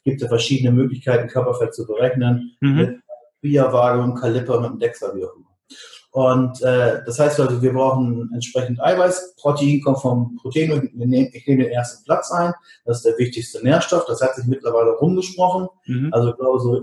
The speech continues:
Speaker 1: also mittlerweile wissen auch alle, dass Protein gut ist und nicht schlecht ist. Ähm, natürlich gibt's die Mythen immer noch, ne, mit Eier und Cholesterin und was nicht.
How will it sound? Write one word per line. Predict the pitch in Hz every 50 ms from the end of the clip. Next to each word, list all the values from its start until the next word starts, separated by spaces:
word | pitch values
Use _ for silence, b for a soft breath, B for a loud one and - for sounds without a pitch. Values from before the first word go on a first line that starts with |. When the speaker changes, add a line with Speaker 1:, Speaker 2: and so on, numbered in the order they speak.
| -
Speaker 1:
also | 117 113 120
mittlerweile | 139 151 151 139 127 131 131 131 120 120
wissen | 135 139 135 139 110
auch | 110 123 139 143 - - - -
alle, | 143 156 165 165
dass | 165 139 139 135 - -
Protein | 147 147 143 139 123 127 127 123 123 123 117
gut | 120 147 170 - -
ist | 170 165 165 143
und | 135 -
nicht | 127 120 120 -
schlecht | - 127 131 135 135 _ -
ist. | 185 185 190 - _ _ _ _ _ _ _ _ _ _ _ _ -
Ähm, | 135 131 131 131 131 131 135 131 131 131 123
natürlich | 117 110 - - 147 151 147 - 135 139 123
gibt's | 127 120 - -
die | 117 120
Mythen | 123 131 123 117 110
immer | 110 120 120 113 110
noch, | 110 104 104 104 - 104
ne, | 101 110 113 117 113
mit | 110 110 - - 117
Eier | 120 120 117 117 113 107
und | 113 113
Cholesterin | - - 117 113 117 - - - 104 - - 110 107
und | 104 104 92
was | - - _ _
nicht. | _ _